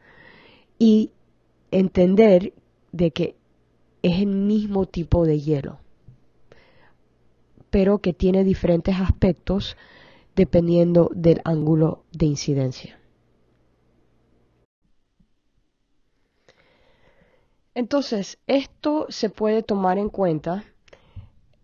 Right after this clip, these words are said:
si se sabe el tipo de hielo, como lo que se ha hecho aquí. Si ven la gráfica de la izquierda, ahí no se ha tomado en cuenta el ángulo de incidencia, pero la gráfica de la derecha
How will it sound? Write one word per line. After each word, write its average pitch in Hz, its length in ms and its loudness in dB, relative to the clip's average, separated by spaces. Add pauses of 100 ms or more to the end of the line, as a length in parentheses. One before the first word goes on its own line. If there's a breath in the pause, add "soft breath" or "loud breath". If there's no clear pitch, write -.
(260)
si - 480 -2
se 202 360 -2 (100)
sabe 233 640 0
el 180 160 0
tipo 185 440 -6
de 165 140 0
hielo, 143 420 -6 (540)
como 180 240 -4
lo 170 160 -2
que 165 100 -8
se - 160 -10
ha 156 80 -2
hecho 156 220 -8
aquí. 139 280 -14 (480 soft breath)
Si 226 220 -4
ven 240 380 2
la 208 240 4
gráfica 220 460 0
de 247 60 0
la 247 80 0
izquierda, 190 640 -4 (340)
ahí 202 180 0
no 226 200 2
se - 120 -6
ha 214 80 -2
tomado 196 320 -2
en 196 80 -2
cuenta 180 380 -4
el 170 100 -2
ángulo 165 320 -2
de 160 80 0
incidencia, 151 680 -8 (440 soft breath)
pero 226 480 4
la 180 280 0
gráfica 202 500 -2
de 226 60 0
la 233 120 2
derecha 208 540 -4